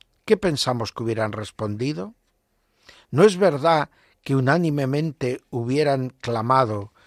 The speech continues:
'Si dijéramos que no tenemos pecado, nos engañamos y no hay verdad en nosotros'?". Con lo cual está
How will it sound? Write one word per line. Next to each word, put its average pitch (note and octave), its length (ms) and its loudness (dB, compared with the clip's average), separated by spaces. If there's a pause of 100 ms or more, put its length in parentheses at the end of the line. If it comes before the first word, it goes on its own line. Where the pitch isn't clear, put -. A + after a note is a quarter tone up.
(200)
'Si - 240 -8
dijéramos D#3 720 2
que D3+ 140 -4
no D3 160 0
tenemos C#3+ 500 -4
pecado, B2+ 720 -2 (360)
nos B2 260 -2
engañamos C3 960 -2
y C3+ 120 -4
no B2+ 100 2
hay B2+ 60 2
verdad G#2+ 480 -2
en G#2 180 -4
nosotros'?". B2+ 920 -8 (760)
Con - 160 -12
lo A#2 100 -4
cual C#3+ 280 -2
está C3+ 520 -2